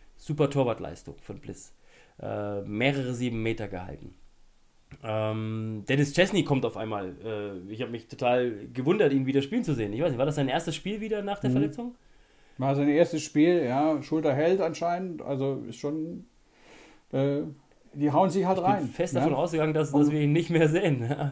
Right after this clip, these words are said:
Speaker 1: <laughs> Malte Seidel spielt,
Speaker 2: Ja.
Speaker 1: äh, super gut im Innenblock und macht dann vorne sogar noch Tore per Rückhand. Und es gehen eben auch viele taktische Dinge, die Jamal Naci sich überlegt hat, auf. Aber bevor wir da jetzt groß weiter analysieren,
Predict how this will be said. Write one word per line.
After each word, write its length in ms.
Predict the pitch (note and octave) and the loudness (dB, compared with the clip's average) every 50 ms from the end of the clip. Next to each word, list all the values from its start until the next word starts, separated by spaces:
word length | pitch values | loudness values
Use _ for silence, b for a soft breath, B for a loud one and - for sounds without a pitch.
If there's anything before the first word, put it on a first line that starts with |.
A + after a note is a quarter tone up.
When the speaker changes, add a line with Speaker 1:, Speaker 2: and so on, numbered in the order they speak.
| B B B B | B B B B
Speaker 1:
<laughs> 140 | B B - | B B 2
Malte 320 | B2+ B2+ E3 E3+ F3+ D#3+ | 4 4 6 6 4 4
Seidel 400 | C#3+ C#3+ D3 F#3+ G#3+ A3 F3+ D#3 | 4 6 6 6 6 4 2 0
spielt, 480 | - - - D#3+ E3 D#3+ D#3+ D3+ D3+ - | -2 -4 0 2 4 4 4 4 2 0
Speaker 2:
Ja. 80 | - C#3+ | 0 0
Speaker 1:
äh, 300 | C#3+ C#3 C#3 C#3+ C#3 C3+ | 2 2 4 4 2 2
super 460 | B2 C3+ F#3 A#3+ A#3+ - A#3+ G3+ E3 | 2 0 0 0 2 2 2 2 2
gut 360 | C#3+ D#3+ F#3+ A#3 A#3+ A3 F3+ | 0 0 0 0 0 0 0
im 180 | E3+ F3+ F#3 F3 | 0 0 0 0
Innenblock 540 | E3 F#3+ G#3+ G#3+ F3+ F3+ F#3 G3 G3+ F#3+ - | -2 -2 -2 -4 -4 -2 -2 -2 -2 -2 -2
und 220 | D#3+ E3+ E3+ E3 | -2 -2 -2 -2
macht 180 | F3+ F3+ - - | -2 -4 -2 -4
dann 120 | E3+ D3+ | -6 -4
vorne 280 | - E3+ F#3 F#3+ F#3 F3+ | -2 -2 0 0 0 -2
sogar 220 | F3 E3 E3+ E3+ | -2 -2 -2 -2
noch 160 | E3+ E3+ E3 | -2 -2 -4
Tore 480 | E3 - F3 F#3 G3+ G3+ G3 G3 G3 - | -4 -2 -2 0 0 -2 -2 -6 -6 -6
per 240 | - - E3+ D#3+ E3 | -2 0 2 2 2
Rückhand. 480 | - - - G3 F#3+ G3 - - B B B B B B B B | 0 -2 -2 -2 -2 -2 -4 -8 B B B B B B B B
Und 140 | - D#3 D#3 | -6 -2 -2
es 140 | D3+ D3 D3 | -2 -2 -2
gehen 240 | D3+ E3 E3+ - - | 0 0 0 0 -2
eben 260 | D#3+ E3 E3 D#3+ - | -4 -4 -4 -4 -2
auch 240 | - D3 D#3 D3+ D3+ | -2 0 -2 -2 -4
viele 480 | - - - F3 F#3 F3+ E3 D#3+ D3+ | -8 -12 -8 -6 -6 -4 -4 -4 -4
taktische 480 | - - - - - - G#3+ - - D3 | -4 -8 -8 -8 -8 -10 -10 -8 -8 -6
Dinge, 380 | D3 D3+ C#3+ C#3+ C#3+ C3+ C3 B2 | -2 -2 0 0 0 -2 -2 -2
die 240 | - C#3 C3+ B2 - | -2 -2 -2 -2 -2
Jamal 240 | - C#3 B2+ C3+ C3+ | -2 -2 0 0 -2
Naci 260 | C#3+ E3 F3+ - G3+ F3 | -2 -2 -4 -4 -6 -6
sich 140 | E3 D3 | -6 -6
überlegt 360 | C3 B2+ B2+ A#2+ C3 C3+ - C3 | -6 -4 -4 -4 -4 -4 -6 -8
hat, 120 | A#2 - | -8 -2
auf. 260 | - A2+ D3+ F3 E3+ | 0 0 0 0 0
Aber 160 | D3 - C#3+ | 0 -4 -2
bevor 360 | C3+ C#3+ C3+ - - D3 C#3 C#3 | -4 -4 -4 0 0 0 2 4
wir 200 | E3 E3+ F#3 F3 | 2 2 4 4
da 120 | E3 D#3 | 2 2
jetzt 380 | D#3 D#3+ D#3+ D#3 - - B B B B B B B B - | 2 2 0 -2 -6 -12 B B B B B B B B -6
groß 420 | B2 C3 D3 D#3+ E3 - - - - C3+ | 0 2 4 4 2 0 -2 -8 -4 2
weiter 380 | B2 B2+ D3+ F3+ F3 - E3+ D3 | 4 6 6 4 4 2 0 2
analysieren, 760 | D#3+ D#3+ D#3 D3 C#3+ C#3 C#3+ D#3 E3+ F3+ F#3+ G3 G3 G3 | 2 2 4 4 2 2 0 0 0 2 2 0 -2 -6